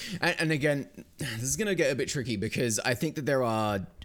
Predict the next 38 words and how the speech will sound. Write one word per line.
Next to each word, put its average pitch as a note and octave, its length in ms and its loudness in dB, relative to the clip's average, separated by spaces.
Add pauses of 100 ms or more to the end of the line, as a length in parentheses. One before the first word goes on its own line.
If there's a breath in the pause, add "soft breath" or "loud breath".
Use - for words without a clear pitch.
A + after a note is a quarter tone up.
(220)
two D3+ 300 2
halves G#2 580 0
to G#2 120 -2
Sarah F#2 420 2
and F#2 100 -2
Nick, - 220 -6
which G#2+ 240 -2
is F#2+ 140 -2
the - 80 -2
first E3+ 260 2
half C3 140 0
of - 60 -8
the B2 100 0
episode G#2+ 440 0 (280 loud breath)
and G2 100 -2
the F2 80 -2
second G#2+ 280 0
half F#2 180 -4
of - 40 -10
the F#2+ 120 -4
episode. E2+ 400 -6 (320 loud breath)
And C3 200 2
the A#2+ 60 2
first F3 320 6
half, A2+ 300 0 (480)
I C3+ 40 4
think, B2 140 2
is G2 100 -2
really G2 200 -2
fantastic - 520 -4
stuff. - 260 -4
I G#2 60 0
think A2 140 0
it's - 100 -2
funny. A2 420 0
I G#2+ 80 -2
think G#2+ 180 -4
it's - 260 0